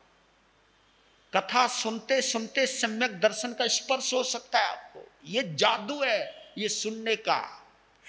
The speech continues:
ये जादू है सुनाने का। मैं भावुक होकर सुनाता चला जाऊं और आप भावुक होकर सुनते चले जाओ,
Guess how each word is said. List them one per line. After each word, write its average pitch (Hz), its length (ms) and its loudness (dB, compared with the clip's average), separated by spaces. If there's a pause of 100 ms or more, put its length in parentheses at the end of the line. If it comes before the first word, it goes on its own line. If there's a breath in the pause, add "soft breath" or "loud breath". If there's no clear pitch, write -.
(160)
ये 220 100 10
जादू 214 460 4
है 254 140 2
सुनाने 254 500 -2
का। 226 540 0
मैं 226 340 4
भावुक 233 460 4
होकर 247 380 2
सुनाता 254 640 2
चला 240 300 4
जाऊं 208 320 -2
और - 440 0
आप 226 160 6
भावुक 220 640 2
होकर 269 400 2
सुनते 349 500 2
चले 247 280 2
जाओ, 185 360 2